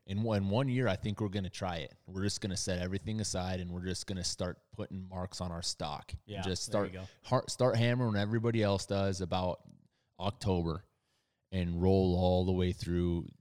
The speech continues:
Speaker 1: the end of February.
Speaker 2: Well, this year, the first time I've ever called in October, you know, usually it's when corn gets out or after deer season, the middle of November.
Speaker 1: And a lot of that's my fault, though.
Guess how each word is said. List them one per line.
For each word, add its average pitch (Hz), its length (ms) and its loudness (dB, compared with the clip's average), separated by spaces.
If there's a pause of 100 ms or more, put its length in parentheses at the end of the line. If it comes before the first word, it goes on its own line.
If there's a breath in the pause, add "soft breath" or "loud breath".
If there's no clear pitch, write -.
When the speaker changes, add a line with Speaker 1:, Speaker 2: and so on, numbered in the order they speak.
(100)
Speaker 1:
the 90 120 -2
end 87 120 -2
of 82 60 -4
February. 71 540 -4
Speaker 2:
Well, 95 220 -4
this 151 240 -6
year, 113 280 0 (120)
the 101 80 -18 (100)
first 120 180 -10
time 107 200 -6
I've 113 180 -4
ever 85 200 -6
called 87 260 -8
in 82 60 -6
October, 85 520 -8 (280)
you 104 100 -10
know, 98 220 -8 (100)
usually 147 340 -2
it's - 320 -6 (300)
when 98 220 -10
corn 127 260 -6
gets 92 240 -10
out 76 200 -12
or 80 220 -16
after 117 220 -6
deer 107 300 -4
season, 85 440 -12
the 92 200 -16 (280)
middle 113 160 -6
of 104 60 -4
November. 98 520 -8 (300)
Speaker 1:
And 120 140 8
a 127 60 10
lot 127 180 10
of 131 80 4
that's 101 220 4
my 101 180 2
fault, 87 320 0
though. 92 240 2